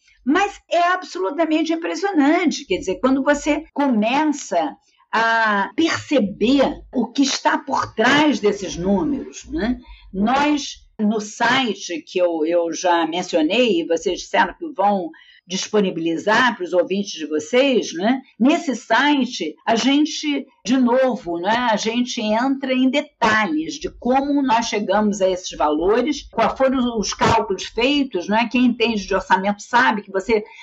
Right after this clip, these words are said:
quando olha pro orçamento, uma coisa é o orçamento que foi proposto para determinada área, outra coisa é o orçamento que é empenhado, né? Que num primeiro momento o Estado se,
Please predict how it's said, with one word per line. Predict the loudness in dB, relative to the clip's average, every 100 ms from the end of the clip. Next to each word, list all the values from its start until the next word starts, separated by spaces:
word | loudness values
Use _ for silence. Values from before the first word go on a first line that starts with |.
| -4
quando | 0 2
olha | 2 2 0
pro | -2
orçamento, | -6 -2 -2 0 -2 -4 0
uma | 0 2
coisa | 0 0
é | 2
o |
orçamento | 0 0 -2 -4
que | -4
foi | -4 -2
proposto | 0 -2 0 2 2 0 -4
para | -4
determinada | -2 -2 0 0 0 0 0 2
área, | 2 0 0 -2 -4 -6
outra | -2 0 0 -4
coisa | -2 0 0 0 -4 -2
é | 0 0
o | 0 -2 -4 _ -4
orçamento | -4 0 -2 0 -2 -2
que | -2
é | 0
empenhado, | 0 2 0 0 0 2 2 2 0 -2 -8 _
né? | -2 0 -2 _ _
Que | -2 2
num | 2 2 2 0
primeiro | 0 2 2 2 2
momento | 2 0 0 -2 -4 -6 -6
o | -6 -8 -6 -4
Estado | 0 0 2 0 -2
se, | -10 -6